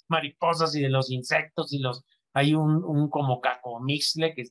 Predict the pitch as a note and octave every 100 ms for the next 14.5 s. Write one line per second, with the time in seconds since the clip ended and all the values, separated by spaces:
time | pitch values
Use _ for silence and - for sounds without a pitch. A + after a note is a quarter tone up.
0 | - C#3 D#3 C3 - C3 C#3 C#3+ C#3 B2
1 | C3+ C3 C#3+ C3+ C#3 C3 A#2+ C3+ C#3 C3
2 | A2+ A2+ A#2 C3+ C#3 - A#2+ A#2 A2+ -
3 | A2+ C#3+ C#3+ E3 E3 E3+ _ _ _ _
4 | - C3+ C3 C3 - C#3 B2+ B2+ B2 B2
5 | _ _ _ _ _ _ _ _ - D#3
6 | F3 D#3+ C#3 - D#3+ - A3+ A#3+ A2+ G#2+
7 | - C#3+ D3 C#3+ D3+ F3 G3 G#3+ - E3
8 | D3+ D3 C#3+ - C#3+ C#3 C3 D#3 G3 -
9 | - D#3+ C#3+ C#3 C3+ C#3 E3 _ _ _
10 | D3+ D#3 C3+ E3 F#3+ G3+ D#3 C#3+ D3 E3+
11 | - E3 D#3+ D#3+ D3+ F3 E3+ C3 - D3+
12 | C#3 - C#3+ E3 - _ _ _ B2+ C#3
13 | A#2+ B2 A#2 G2+ - - C#3 C#3+ D3+ C#3
14 | C#3 C3+ C3+ C#3 -